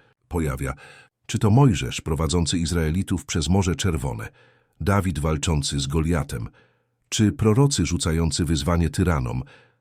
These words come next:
zawsze był strażnik, przewodnik. To właśnie w tym stałym projekcie widzimy ciągłość. Michael przyjmuje – na siebie rolę obrońcy w tych burzliwych czasach, prowadząc nas przez niewidzialne krainy duchowej walki.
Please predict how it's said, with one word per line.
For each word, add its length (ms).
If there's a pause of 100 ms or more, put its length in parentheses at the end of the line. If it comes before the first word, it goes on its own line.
zawsze 320
był 160
strażnik, 640
przewodnik. 720 (500)
To 100
właśnie 360
w 80
tym 280
stałym 380
projekcie 580 (380)
widzimy 400
ciągłość. 720 (520)
Michael 460 (120)
przyjmuje – 560 (720)
na 180
siebie 460
rolę 300
obrońcy 540
w 60
tych 200
burzliwych 520
czasach, 480 (540)
prowadząc 580
nas 260
przez 260
niewidzialne 580
krainy 420
duchowej 440
walki. 480